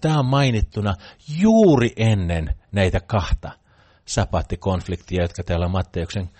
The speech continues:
luvussa kaksitoista. Ja, ja tämä asia, kun me laitetaan se oikeaan kontekstiin,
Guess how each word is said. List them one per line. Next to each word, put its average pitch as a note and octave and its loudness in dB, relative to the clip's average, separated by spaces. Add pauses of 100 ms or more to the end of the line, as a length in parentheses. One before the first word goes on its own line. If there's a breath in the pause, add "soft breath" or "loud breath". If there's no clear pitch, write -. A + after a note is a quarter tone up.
(360 loud breath)
luvussa G#2+ 0
kaksitoista. - -4 (1120 loud breath)
Ja, A2+ 2 (180)
ja A2 2 (160)
tämä E3+ 2 (420)
asia, F#2+ -2 (340 soft breath)
kun A#2+ -4
me A#2+ 2
laitetaan A#2+ 0
se - -2
oikeaan A#2 0
kontekstiin, F#2 -4